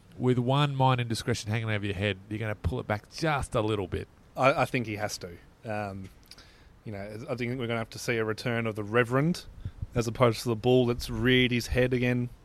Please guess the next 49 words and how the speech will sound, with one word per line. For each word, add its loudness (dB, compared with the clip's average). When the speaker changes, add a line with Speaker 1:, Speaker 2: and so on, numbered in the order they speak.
Speaker 2:
uh, -2
recently. 2
But 6
he 6
has 6
to. -2
I 2
mean, 0
the -2
punishment 0
is -4
just -4
so 4
severe -4
now -6
to -10
miss -4
a -14
test -2
match. -4
And, 4
you -2
know, 0
the 0
prospect 2
of -2
him -2
missing -4
this -6
next -4
test -4
match, -6
which -6
was -2
very 4
much 0
a -2
real 4
possibility 0
when -2
he -4
was -6
given -4
that -8
level -2
two -4
offence. -4
Speaker 1:
Oh, 4
yeah. 2